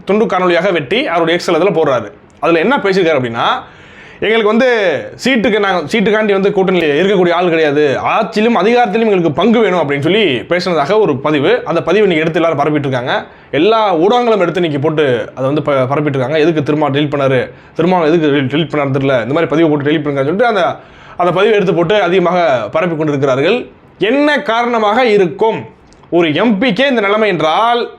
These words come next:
"என்னப்பா தம்பி இப்படி சொல்றீங்க? புரியலப்பா, என்னப்பா பதிவு தானே நீக்கிட்டாரு, இதுல என்ன இருக்கு?" எங்க நீக்க வேண்டிய பதிவே அது இல்லையே முதல்ல.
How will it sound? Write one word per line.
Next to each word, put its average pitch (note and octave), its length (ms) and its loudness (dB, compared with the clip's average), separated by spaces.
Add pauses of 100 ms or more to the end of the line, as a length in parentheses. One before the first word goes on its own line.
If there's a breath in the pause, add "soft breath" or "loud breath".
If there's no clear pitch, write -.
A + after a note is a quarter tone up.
(360)
"என்னப்பா A#3 300 0
தம்பி G3+ 160 0
இப்படி G3+ 180 0
சொல்றீங்க? F3 240 0
புரியலப்பா, B3 280 0
என்னப்பா A3 240 0
பதிவு A#3+ 280 0
தானே D4 200 2
நீக்கிட்டாரு, A3+ 200 2
இதுல A#3+ 160 2
என்ன D#4 40 2
இருக்கு?" A#3 560 0 (720 loud breath)
எங்க A3 240 -2
நீக்க A#3+ 420 0
வேண்டிய C4+ 260 -2
பதிவே A#3 280 2
அது B3 140 -2
இல்லையே C4 340 0
முதல்ல. C#3 360 -2